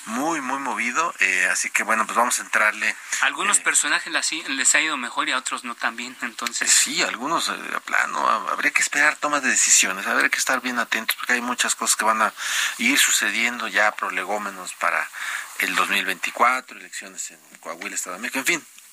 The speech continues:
Speaker 1: Movidito y aburrido no va a estar.
Speaker 2: No va a estar,
Speaker 1: Aburrido
Speaker 2: como no
Speaker 1: no va a
Speaker 2: estuvo en
Speaker 1: estar.
Speaker 2: las vacaciones.
Speaker 1: Como no estuvo en las vacaciones, así es. Pero bueno, eh, pues bueno, entrando en materia, eh, Alfredo, auditorio, eh, pues fíjese que desde que entró en operación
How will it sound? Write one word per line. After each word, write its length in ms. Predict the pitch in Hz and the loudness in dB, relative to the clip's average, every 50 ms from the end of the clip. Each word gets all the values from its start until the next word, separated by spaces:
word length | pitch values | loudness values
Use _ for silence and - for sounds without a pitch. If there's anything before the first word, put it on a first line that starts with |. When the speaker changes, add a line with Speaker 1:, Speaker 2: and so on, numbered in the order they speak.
| - - - - - - - - | -20 -20 -20 -20 -20 -20 -10 -4
Speaker 1:
Movidito 640 | 151 143 143 151 - 180 190 - - 190 185 - - - - | -2 0 0 0 0 0 -2 0 0 -2 -2 -2 -4 -8 -4
y 120 | 226 - | 0 0
aburrido 420 | 123 117 117 120 - 170 180 175 147 | 0 0 0 -2 -2 0 0 0 0
no 120 | 120 113 | 0 0
va 60 | 95 | 2
a 40 | 82 | 2
estar. 240 | - - - - 135 | 2 2 2 0 -2
Speaker 2:
No 200 | 143 156 165 170 | 0 0 0 2
va 80 | 175 170 | 2 4
a 40 | 143 | 4
estar, 220 | - - 160 170 | 4 4 6 4
Speaker 1:
Aburrido 260 | 202 226 - - 143 | 4 4 2 0 0
Speaker 2:
como 60 | 147 | 0
no 60 | 143 127 | 2 2
Speaker 1:
no 60 | 170 | 2
va 60 | 180 | 2
a 40 | - | 2
Speaker 2:
estuvo 160 | 147 - 190 | 2 4 4
en 60 | 170 156 | 4 4
Speaker 1:
estar. 140 | 143 131 | 2 0
Speaker 2:
las 0 | |
vacaciones. 540 | 131 127 - - 123 - - 143 131 123 120 - | -2 -2 0 2 4 4 4 4 0 0 0 -2
Speaker 1:
Como 180 | - - 233 | 0 2 2
no 60 | 214 | 2
estuvo 240 | - - - 156 156 - | 2 2 0 -2 -2 0
en 80 | 123 | 0
las 140 | - - - | -2 0 -2
vacaciones, 560 | 90 90 - - - - - 87 95 98 101 104 | -2 -4 -2 -2 -2 -2 -4 -6 -8 -10 -12 -6
así 200 | 107 - 104 101 | -4 -4 -4 -4
es. 120 | 101 - - - - - - - - - - - - | -6 -6 -2 0 2 4 4 4 6 4 4 4 4
Pero 180 | 120 127 131 | 2 2 4
bueno, 320 | 131 151 175 175 170 151 - 123 | 4 4 4 4 4 2 2 0
eh, 120 | 127 123 - - - - | -2 -2 -2 -6 -10 -6
pues 220 | - 135 - - | -2 2 2 4
bueno, 220 | 123 180 220 247 - - | 4 4 2 2 0 -4
entrando 420 | 120 117 - 120 127 139 139 131 | -4 -2 2 2 2 4 2 0
en 80 | 127 120 | 0 0
materia, 600 | 107 104 - - 123 127 127 127 127 127 120 120 - | 0 -2 2 2 2 4 4 4 4 2 2 2 0
eh, 240 | 107 98 95 92 87 | -2 -4 -4 -2 -4
Alfredo, 560 | 95 95 - - 113 120 120 117 120 120 113 - | -4 -4 -4 -4 -2 -2 -2 -2 -2 -4 -4 -6
auditorio, 680 | - 98 98 101 101 - - 117 117 120 123 123 123 120 - - - - - - - - - - - - - - | -8 -8 -8 -8 -8 -4 -2 0 0 0 0 0 -2 -2 -4 -10 -6 -4 -4 -2 -2 -4 -6 -8 -12 -18 -4 0
eh, 360 | 104 104 101 98 95 95 92 - | 2 4 4 6 4 4 2 0
pues 180 | 113 - - | -2 -4 -2
fíjese 460 | - - - - - 196 - - 107 | -2 -2 -2 -2 2 4 4 4 4
que 420 | - - - - 107 101 98 95 92 - | 0 -6 -4 -2 -2 0 0 -2 -4 -4
desde 320 | - 95 95 95 98 95 | -4 -2 0 0 0 0
que 360 | - - - 98 101 95 95 95 | -2 -2 -4 0 2 2 2 0
entró 300 | 92 92 - 117 120 123 | -2 -2 -2 0 0 2
en 100 | 127 127 | 0 -2
operación 800 | 113 - - 95 90 87 - - - 117 110 113 113 113 113 | -2 0 2 2 2 4 4 4 4 4 2 2 0 -2 -6